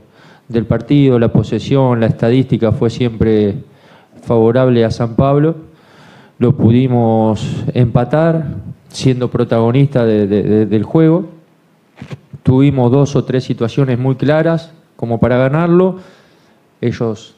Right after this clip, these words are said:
tuvieron una después de la, de las dos que fallamos.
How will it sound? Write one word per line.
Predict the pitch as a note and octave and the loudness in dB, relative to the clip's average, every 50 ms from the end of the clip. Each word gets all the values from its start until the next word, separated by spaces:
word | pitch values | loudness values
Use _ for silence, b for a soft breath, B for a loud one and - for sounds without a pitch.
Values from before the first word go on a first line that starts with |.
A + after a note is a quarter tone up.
| _ _ | _ _
tuvieron | _ A#2 A2+ A#2+ A#2+ A2 A#2 A#2 | _ -6 -4 -4 -4 -4 -6 -8
una | C3 C3+ C3 A#2+ A2+ | -8 -6 -4 -4 -4
después | A2 G#2+ - - A#2+ A2+ | -4 -4 -2 -2 0 0
de | A2+ | 0
la, | G#2 A2 A2 | 0 -2 -4
de | - - F#2+ F#2 G#2+ | -4 -8 -6 -4 -2
las | G#2 G#2+ A2 | 0 0 2
dos | B2 B2 A#2 | 0 -2 0
que | - B2 A#2 A2 G#2+ | 0 0 0 0 -2
fallamos. | - A#2+ A2+ - - C#3 C#3 C#3+ D3 D#3 D#3+ D#3 | -2 -4 -4 -2 0 0 0 0 -2 -4 -8 -10